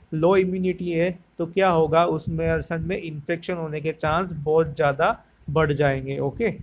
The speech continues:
Next इसके बाद अगर sinus symptoms की बात करें तो main symptom क्या देखने को मिलेगा, sore throat या pain in throat। Second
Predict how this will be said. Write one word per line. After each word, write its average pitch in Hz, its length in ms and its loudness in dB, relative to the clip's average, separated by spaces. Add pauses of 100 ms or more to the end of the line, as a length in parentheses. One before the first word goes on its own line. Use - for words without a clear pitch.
(920)
Next 190 380 0
इसके 196 200 0
बाद 190 180 6
अगर 190 180 4
sinus 185 380 0
symptoms 185 400 -4
की 208 120 -10
बात 156 280 0
करें 156 200 0
तो 180 120 -6
main 156 240 -6
symptom 165 320 -8
क्या 175 160 2
देखने 170 280 -10
को 185 60 -10
मिलेगा, 185 460 -4 (300)
sore 190 280 4
throat 156 320 0
या 165 200 4 (380)
pain 165 300 6
in 226 180 0 (320)
throat। 156 300 2 (280)
Second 202 480 0